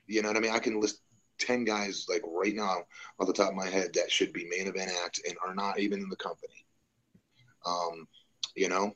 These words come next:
but, you know, such is life. I, I do, I do, I do think in a way,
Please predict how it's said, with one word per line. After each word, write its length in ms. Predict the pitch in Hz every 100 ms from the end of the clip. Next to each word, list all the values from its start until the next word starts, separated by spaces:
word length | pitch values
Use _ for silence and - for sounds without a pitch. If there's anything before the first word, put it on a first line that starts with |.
| _
but, 260 | 92 87 - _ _ _ _ _
you 140 | 90 87
know, 120 | 87
such 240 | 95 92
is 80 | 95
life. 220 | 107 101 - - -
I, 160 | 104 107
I 40 |
do, 240 | 98 113 98
I 80 | 98
do, 280 | 107 117 92 92
I 40 |
do 160 | - 110
think 440 | 104 101 - - _ _ _ _ _ _ _ _ -
in 140 | 101
a 60 | 92
way, 380 | 101 107 90